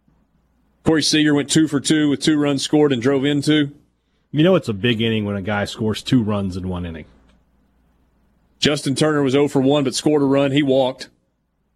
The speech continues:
Speaker 1: Muncy was one for two in the inning with four driven in. <laughs> Will Smith one for two with a strikeout that ended it.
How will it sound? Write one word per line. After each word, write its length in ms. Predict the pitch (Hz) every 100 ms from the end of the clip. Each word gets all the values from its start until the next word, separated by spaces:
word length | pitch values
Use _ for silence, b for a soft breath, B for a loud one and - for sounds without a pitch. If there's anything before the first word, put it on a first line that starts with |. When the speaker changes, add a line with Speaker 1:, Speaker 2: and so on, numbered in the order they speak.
| _ _ _ _ _ _ _ _ _ _ _ _ _ _ _ _ _ _ _ -
Speaker 1:
Muncy 320 | 151 156 151
was 160 | 131
one 240 | 127 165 180
for 160 | 175
two 260 | 147 190 190
in 100 | 170
the 200 | 160 147
inning 200 | 165 170
with 140 | 135 -
four 300 | 160 175 170
driven 340 | 156 170 165
in. 300 | 156 180 190 -
<laughs> 60 | B B B B B _ _ _ _ _ _ _ _ _ _ _ _ _ _ - - _ _ _ _ _ _ _ _ _ _ _ _ _ _ _ _ _ _ _ -
Will 180 | 147 175
Smith 300 | 147 165 143
one 200 | 143 165
for 120 | 151
two 160 | 151 160
with 100 | 139
a 40 |
strikeout 480 | - 160 156 156 139
that 120 | 139
ended 280 | 151 135 117
it. 180 | 127